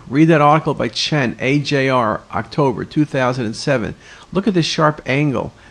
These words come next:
That's classic S M A syndrome causing small bowel obstruction. That is the answer. That is a beautiful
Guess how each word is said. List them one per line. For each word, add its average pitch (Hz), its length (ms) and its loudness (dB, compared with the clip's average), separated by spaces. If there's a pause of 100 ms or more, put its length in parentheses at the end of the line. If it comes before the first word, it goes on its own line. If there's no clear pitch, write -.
(120)
That's - 280 0
classic 147 640 -4
S 151 240 -4
M 120 120 -2
A 107 100 -4
syndrome 147 520 -2
causing 110 420 -6
small 147 380 -2
bowel 120 260 0
obstruction. 131 760 -4 (340)
That 135 200 0
is 113 180 -4
the 110 220 -6
answer. 131 380 -2
That 127 300 -2
is 113 160 -4
a 85 120 -6
beautiful 113 680 -2